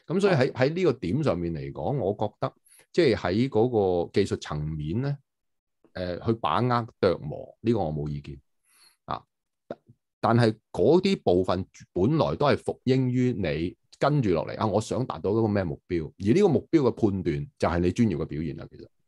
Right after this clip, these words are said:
Speaker 2: 唔係，我完全同意啊！即係我，我會覺得有陣時，即係我會覺得係本末倒置啊。
Speaker 1: 嗯。
Speaker 2: 即係譬如我哋去訓練我哋嘅老師，我哋成日去，去用花好多時間。你睇返個 curriculum，
Speaker 1: 嗯。
Speaker 2: 好大部分係教技術㗎嘛。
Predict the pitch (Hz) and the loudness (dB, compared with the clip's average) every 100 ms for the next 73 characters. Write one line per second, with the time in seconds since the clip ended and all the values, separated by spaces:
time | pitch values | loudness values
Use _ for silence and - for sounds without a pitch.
0 | - 349 320 277 214 208 196 202 208 240 | -2 2 4 4 2 0 0 0 -2 -2
1 | 240 240 427 247 226 233 262 277 277 262 | 0 0 0 4 4 6 6 6 2 2
2 | 349 - 233 220 208 190 156 156 - _ | 2 0 2 2 2 -2 -2 -4 -4 _
3 | - 285 214 202 208 214 233 - 160 233 | 0 4 6 6 6 4 2 2 0 0
4 | 180 - 151 185 - 165 143 139 - _ | -2 -2 -4 -4 -6 -6 -4 -6 -10 _
5 | _ _ _ _ - 117 80 - _ _ | _ _ _ _ 2 2 2 -4 _ _
6 | _ _ _ - 415 330 285 170 185 202 | _ _ _ 2 4 4 4 6 6 6
7 | 208 208 208 214 180 175 180 175 180 165 | 6 4 2 0 -2 0 0 2 2 2
8 | 190 247 190 165 147 147 156 - 180 - | 0 -2 -2 -2 0 0 -2 -2 -2 0
9 | 190 185 - 269 269 - 147 175 247 226 | 0 0 4 6 4 2 2 4 4 2
10 | 160 143 165 165 180 220 220 165 202 - | -2 -6 -2 -2 0 0 0 0 -2 -2
11 | - 175 - 190 226 226 147 151 156 151 | -8 -12 -8 -2 2 4 4 2 -2 -4
12 | 156 151 151 160 _ - 156 160 - 175 | -2 0 0 -2 _ -4 -2 -2 -4 -6